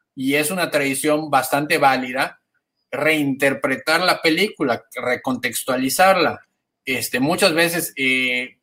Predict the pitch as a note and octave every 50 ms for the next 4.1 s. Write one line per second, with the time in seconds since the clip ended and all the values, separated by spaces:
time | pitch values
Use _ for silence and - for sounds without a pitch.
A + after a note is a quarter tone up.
0 | _ _ _ _ _ - C3+ C3+ C3+ C3+ C3+ D3 D#3 E3 E3 E3 - F#3 E3 D#3+
1 | D#3 C#3+ C3+ C3 C3 B2+ B2 B2 A2+ - - - - C3 B2+ B2 B2 A#2+ A#2+ A#2+
2 | A#2+ - _ _ _ _ _ _ _ _ _ _ _ - C3+ C3 C#3 C3+ - -
3 | - E3+ F3+ G3 E3+ D3+ C#3+ D3 D3+ E3 E3+ E3+ G3 F3+ - A3 A#3+ B3 - -
4 | -